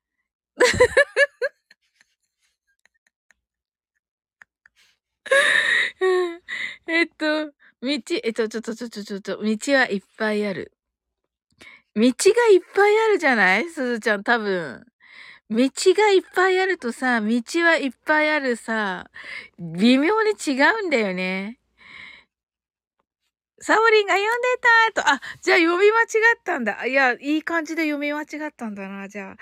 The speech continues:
ありがとう、すずちゃん。覚えててくれたんだ。シンさんがプロモーションパチパチと、すずちゃんがシンさんの言葉だおとね。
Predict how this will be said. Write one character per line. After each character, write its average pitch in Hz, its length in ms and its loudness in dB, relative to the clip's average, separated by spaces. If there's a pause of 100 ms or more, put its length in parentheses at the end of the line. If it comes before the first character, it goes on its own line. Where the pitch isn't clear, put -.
(320)
あ 226 60 0
り 415 140 0
が 480 160 0
と 440 100 -8
う、 415 140 -4
す 403 180 -2
ず 392 140 -6
ち - 140 -8
ゃ 302 180 -4
ん。 262 200 -8
覚 311 120 -6
え 370 60 -8
て 311 120 -12
て 294 140 -8
く 285 100 -10
れ 269 140 -2
た 262 180 -6
ん 254 80 -10
だ。 226 600 -8 (4000)
シ 330 160 -4
ン 330 40 -4
さ 254 140 0
ん - 20 -2
が 226 140 0
プ 302 120 0
ロ 440 120 4
モ 415 160 -4
ー - 20 -2
シ - 80 -4
ョ 440 60 0
ン 403 40 -6
パ 415 140 -2
チ 453 120 0
パ 440 140 0
チ 427 280 -6
と、 - 180 -6
す 247 140 -10
ず 226 120 -8
ち 240 80 -4
ゃ 233 60 0
ん 220 60 -2
が 220 100 0
シ 392 140 -6
ン 427 40 -6
さ 415 180 0
ん - 20 -12
の 359 100 -4
言 349 300 -4
葉 403 140 -4
だ 370 280 0
お 453 40 0 (120)
と 190 140 -4
ね。 214 260 -6